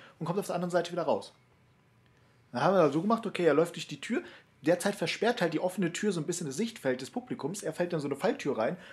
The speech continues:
und der andere kommt auf der anderen Seite wieder raus. Wie er da hochkam, ohne dass die Leute das sehen, das weiß ich gar nicht, aber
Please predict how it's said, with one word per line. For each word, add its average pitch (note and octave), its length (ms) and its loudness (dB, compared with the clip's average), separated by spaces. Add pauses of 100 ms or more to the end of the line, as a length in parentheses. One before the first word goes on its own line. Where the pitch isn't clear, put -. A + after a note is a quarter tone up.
(140)
und F3 80 -4
der F#3+ 80 2
andere G3 200 2
kommt D#3+ 200 -2
auf D#3+ 80 -2
der - 100 -4
anderen F#3+ 200 0
Seite B2 260 0
wieder C#3 100 2
raus. F3 260 0
Wie C#3 120 2
er C#3+ 60 4
da C3+ 120 4
hochkam, B2 720 4
ohne D3+ 200 2
dass B2+ 160 -4
die C3 140 -2
Leute B2 380 0
das A2+ 160 -4
sehen, A#2 180 -6
das F#2 160 -14
weiß G3+ 160 -2
ich G2 100 -12
gar F2 160 -8
nicht, F#2+ 200 -16
aber A2 260 -6